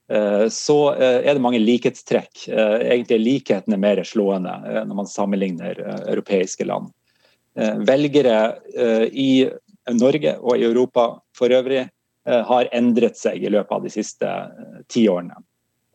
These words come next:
Og de har endret seg på mange måter, men, men kanskje de mest sentrale, eh, endringene som også kan forklare endring i, i, eh, oppslutning om partier, eh, handler om nye politiske saker, nye politiske spørsmål eller nye ideologiske dimensjoner,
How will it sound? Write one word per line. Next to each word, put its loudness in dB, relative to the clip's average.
Og 2
de 4
har 2
endret 2
seg -2
på -2
mange 2
måter, 2
men, 0
men -4
kanskje -4
de 2
mest -2
sentrale, 0
eh, 2
endringene 2
som -2
også -4
kan -4
forklare 0
endring -2
i, -2
i, -6
eh, -8
oppslutning -4
om -4
partier, 2
eh, 4
handler 2
om 2
nye 2
politiske -4
saker, 0
nye 2
politiske -4
spørsmål 0
eller 0
nye 4
ideologiske 0
dimensjoner, 0